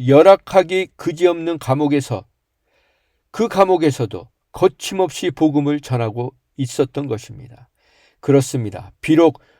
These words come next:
우리들의 현실이 감옥과 같은 절망적인 상황이라 할지라도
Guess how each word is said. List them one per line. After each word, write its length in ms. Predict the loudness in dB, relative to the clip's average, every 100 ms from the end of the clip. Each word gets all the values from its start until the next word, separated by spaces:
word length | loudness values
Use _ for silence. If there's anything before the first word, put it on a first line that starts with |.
| _ _ -2
우리들의 540 | 0 0 2 4 4
현실이 480 | 4 -6 -8 -8 -8
감옥과 540 | -6 -4 -2 0 0
같은 360 | 0 -2 -4 -8
절망적인 680 | 0 0 0 -2 -2 -2 -4
상황이라 460 | -6 -6 -4 -4
할지라도 600 | -6 -8 -8 -8 -8 -12